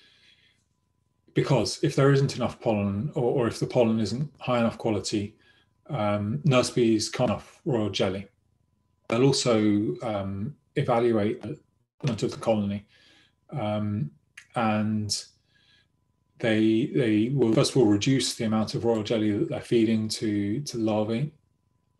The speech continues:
um, and eventually they'll start eating larvae and, and eggs. Uh, reasons for that, one is that, um, uh, obviously it,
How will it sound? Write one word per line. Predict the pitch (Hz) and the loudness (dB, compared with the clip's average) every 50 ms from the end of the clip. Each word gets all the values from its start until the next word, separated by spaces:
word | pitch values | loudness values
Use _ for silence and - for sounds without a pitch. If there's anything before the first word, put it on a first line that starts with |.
| _ - | _ -4
um, | 107 110 107 104 104 120 147 - - | -2 -2 -2 -2 -4 -6 -6 -6 -4
and | 123 113 113 110 110 110 110 - - | -2 -2 0 0 0 -2 -2 -2 -4
eventually | - - 131 123 143 143 - 123 110 | 0 0 2 2 2 2 2 2 2
they'll | 107 101 101 | 2 2 0
start | - - - 113 104 110 - - - _ _ _ _ _ | -2 -2 0 0 0 0 -2 -4 -10 _ _ _ _ _
eating | 143 123 117 - 127 113 101 98 90 - | -2 -2 -2 -2 -4 -6 -6 -6 -8 -6
larvae | 196 139 120 107 107 101 107 101 | -2 2 2 2 2 2 0 -4
and, | 95 98 98 - | -4 -4 -6 -6
and | - 107 101 101 | -6 -4 -4 -4
eggs. | 90 90 - - - - - _ _ _ _ _ - - _ _ _ _ _ _ | -4 -6 -6 -8 -8 -8 -12 _ _ _ _ _ -20 -20 _ _ _ _ _ _
Uh, | - - - - | -20 -6 2 4
reasons | 123 107 107 104 - | 4 4 4 2 -2
for | - 123 | -2 0
that, | 117 117 123 - | 0 0 0 2
one | - 117 117 113 113 | 2 2 2 4 2
is | 110 101 - - - - - | 2 0 -2 -4 -6 -8 -8
that, | - 110 104 101 - - - 117 | -6 -4 -4 -4 -4 -6 -4 -2
um, | 104 101 101 98 98 101 101 147 - - _ _ _ _ _ - - _ _ _ _ _ _ - | -2 -2 -2 -2 -2 -4 -4 -4 -6 -10 _ _ _ _ _ -20 -20 _ _ _ _ _ _ -18
uh, | 120 104 104 98 101 - - | -16 -14 -12 -10 -10 -10 -8
obviously | 139 107 110 - - 104 104 - | -8 -8 -6 -4 -2 -2 -2 -4
it, | - - 131 131 - - | -4 -6 -6 -8 -8 -10